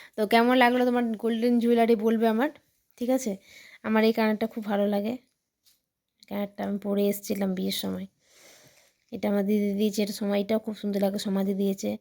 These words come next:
এটাও ভালো লাগে দেখতে। এই, এইটাও খুব সুন্দর, এই কানেরটা খুবই সুন্দর, এই কানেরটা। আর এটা দেখো, আরও আছে, কোথায় খুঁজতে হবে। যাই হোক, তো এইগুলোই হচ্ছে আমার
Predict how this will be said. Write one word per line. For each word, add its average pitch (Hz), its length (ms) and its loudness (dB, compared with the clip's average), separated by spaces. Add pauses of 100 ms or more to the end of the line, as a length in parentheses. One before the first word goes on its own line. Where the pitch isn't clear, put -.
(420)
এটাও 220 220 0
ভালো 202 240 0
লাগে 190 240 -2
দেখতে। 190 340 -8 (1500)
এই, 214 140 -2 (100)
এইটাও 220 320 0
খুব 233 180 -10
সুন্দর, 190 420 -4
এই 233 60 0
কানেরটা 247 320 0
খুবই 226 180 0
সুন্দর, 190 340 -4 (380)
এই 208 120 -14
কানেরটা। 185 360 -10 (2000)
আর 196 280 -8 (160)
এটা 196 180 -8
দেখো, 185 260 -8 (3500)
আরও 302 220 6
আছে, 311 300 2 (120)
কোথায় 277 300 2
খুঁজতে 247 320 -4
হবে। 202 240 -2
যাই 294 200 2
হোক, 320 180 0
তো - 80 -4
এইগুলোই 254 400 4
হচ্ছে 254 180 0
আমার 247 180 0